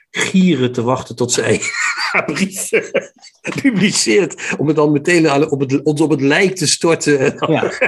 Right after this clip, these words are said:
Speaker 1: <laughs> alle
Speaker 2: Oké.
Speaker 1: lekkere stukjes eruit te bijten. En, en Leonieke die zei dat, eh, die, die, die, dat, dat zijn mensen die houden daar niet zo van als wij meteen, eh, die, die zeggen dan ook: "Dat kan toch heel goed zijn om literatuur aan beleidspersonen te tippen."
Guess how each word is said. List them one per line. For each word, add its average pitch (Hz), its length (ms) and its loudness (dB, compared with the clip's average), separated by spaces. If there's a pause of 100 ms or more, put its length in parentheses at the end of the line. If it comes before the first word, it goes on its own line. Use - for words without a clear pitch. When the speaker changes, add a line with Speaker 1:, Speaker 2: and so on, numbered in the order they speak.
(140)
Speaker 1:
<laughs> - 380 -2
alle 151 120 4
Speaker 2:
Oké. 147 80 4
Speaker 1:
lekkere 147 300 2
stukjes 180 380 -2
eruit 160 240 2
te 147 80 -4
bijten. 147 360 0 (440)
En, 180 240 -2
en 175 140 2
Leonieke 151 400 2
die 143 120 0
zei 135 200 2
dat, 123 260 0
eh, 117 140 2
die, 120 180 -2
die, 127 160 0
die, 127 140 -4
dat, 131 320 -2
dat 135 160 -2
zijn 139 120 2
mensen 139 200 0
die 120 100 2
houden 113 200 2
daar 95 100 2
niet 87 120 -2
zo - 80 -12
van 82 180 -2
als 82 100 -6
wij 87 160 0
meteen, 87 400 -2
eh, 82 60 -6
die, 80 120 -12 (500)
die 143 120 -4
zeggen 151 260 2
dan 147 120 2
ook: 147 100 -14 (160)
"Dat 147 120 -2
kan 180 160 -2
toch 160 100 -2
heel 147 120 2
goed 185 220 -2
zijn 147 200 2
om 139 80 4
literatuur 139 580 0
aan 123 100 -2
beleidspersonen 120 840 0
te 95 280 -2
tippen." - 320 -4